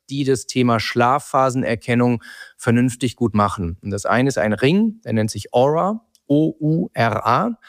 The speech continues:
Und das zweite ist der Whoop Strap. Wie gesagt, ich habe sehr viele Datensätze selber mit meinen Klienten. Es gibt aber auch Studien mittlerweile, die zeigen, dass die in den häufigsten Fällen wirklich ausreichend gute Erkenntnisse. Ich sag ausreichend gut, weil mir geht's nicht darum, ob die Minutenzahl stimmt.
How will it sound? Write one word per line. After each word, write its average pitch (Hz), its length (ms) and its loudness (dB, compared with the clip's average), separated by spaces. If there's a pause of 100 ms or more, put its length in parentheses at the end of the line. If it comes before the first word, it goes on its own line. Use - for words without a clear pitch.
(380)
Und 135 120 2
das 123 180 0
zweite 135 380 0
ist 131 160 -6
der 120 140 2
Whoop 143 220 0
Strap. - 440 -4 (380)
Wie 165 140 2
gesagt, 147 180 2
ich 117 80 -4
habe 127 160 -2
sehr 170 240 0
viele 165 240 0
Datensätze 135 640 0
selber 160 460 2
mit 135 140 -2
meinen 127 260 0
Klienten. 151 420 -2
Es 151 120 -4
gibt - 200 -4
aber 131 140 0
auch 120 80 -4
Studien 170 440 0
mittlerweile, 131 560 2
die 123 160 -6
zeigen, 131 500 0
dass 117 220 0
die 143 300 0
in 123 80 -4
den 110 200 0
häufigsten 143 520 -2
Fällen 123 300 2
wirklich 127 340 -4
ausreichend 165 720 0
gute 175 200 -2
Erkenntnisse. 170 640 -2 (340)
Ich 113 120 -8
sag 135 280 0
ausreichend 151 560 0
gut, - 240 -4
weil 131 100 4
mir 127 140 2
geht's 139 260 -4
nicht 139 160 -4
darum, 123 220 2
ob 113 120 -2
die 123 80 -10
Minutenzahl 120 840 0
stimmt. 90 320 -4